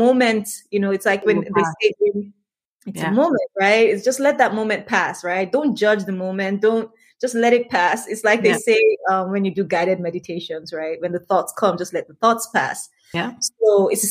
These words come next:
Speaker 1: same thing. When those difficult moments come, just let those moments pass, you know? And, uh, yeah, another tangent
Speaker 2: Wow.
Speaker 1: there, but <laughs>
Speaker 2: No, I love it. You know, I lo-, I feel like you and I could have, m-,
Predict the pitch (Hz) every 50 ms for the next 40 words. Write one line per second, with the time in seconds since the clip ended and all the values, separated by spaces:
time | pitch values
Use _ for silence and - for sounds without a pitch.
0 | - 277 294 285 247 285 320 294 226 196 170 202 233 254 269 269 254 220 214 -
1 | _ - 170 220 220 262 254 262 240 - 208 208 208 196 190 - - - 196 190
2 | 185 202 202 - 185 - 196 185 175 180 170 160 160 156 156 - - - 160 156
3 | 160 160 - - - - _ - - 160 160 156 151 160 170 170 _ _ - -
4 | 156 156 156 156 156 156 156 156 160 _ _ _ _ _ _ 262 285 226 185 190
5 | 196 - - _ _ _ _ _ _ _ - 170 185 196 202 214 208 - 185 190
6 | 240 226 240 233 220 202 240 226 226 220 214 226 214 202 - - - 196 214 220
7 | 233 247 269 339 330 294 285 277 247 220 233 226 226 233 240 247 240 233 190 233
8 | 240 254 247 233 - 202 208 208 214 208 - - - - - - 220 247 247 247
9 | - 285 311 320 330 339 339 - - - 202 196 240 277 277 247 226 233 233 247
10 | 208 175 180 180 180 185 180 175 175 - 170 175 175 180 180